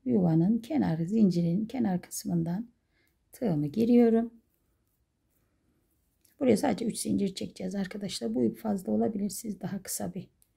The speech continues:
kesim yapabilirsiniz. Üç zincirimi çekip şu tarafından, şöyle iç kısmından girip sık iğne ile bu üç zincirimi tutturdum.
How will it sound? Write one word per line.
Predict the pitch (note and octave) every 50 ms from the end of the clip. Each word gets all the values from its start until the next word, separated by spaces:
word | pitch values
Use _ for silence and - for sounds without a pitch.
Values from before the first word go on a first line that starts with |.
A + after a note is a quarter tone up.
| _ _ _ _ _ _ _ _ _ _ _ _ _ _ -
kesim | - G3+ - - - G3+ F#3
yapabilirsiniz. | F3+ F3 - - - F3 - - D#3+ D3+ - - - A3+ A3 A3 - - - - - - _ _ _ _ _ _ _ _ _ _ _ _ _ _ _ _ _ _ _ _
Üç | C4+ A#3+ - -
zincirimi | - G3+ F#3 F3 E3 F3+ E3+ E3 D#3 D#3 D#3 -
çekip | - - A#3+ A#3 - - G3 G3 G#3 - _ _ _ _ _ _
şu | - - - G#3+ -
tarafından, | - - G#3 F3+ F3 E3 - F#3 F#3 F3+ F3+ F3+ F3+ F#3 A3 - _ _ _ _ _ _ _ _ _ _ _ _ _
şöyle | - - - A#3 B3
iç | A3 A3+ -
kısmından | - - F#3 F#3 - F#3+ F3+ E3 E3 E3 E3 E3 E3+ F#3+ G3
girip | A3+ A3+ G3 G3+ G3 - - - _ _ _ _ _ _ _ _ _ _ _ _ _ _ _ _ _ _ _ _ _ _ _ _ _ _ _ _ _ _ _ _
sık | - - - - - -
iğne | A3+ F3+ E3 E3 D#3+
ile | D#3 E3 D#3+ F3 F#3+
bu | A3 A#3+ A3+
üç | A3 A3
zincirimi | - - F3+ E3 D#3+ D#3+ F3 F3 F#3 G3+ G3+ F#3
tutturdum. | - - - - _ _ - F#3+ F3 E3 - F3 -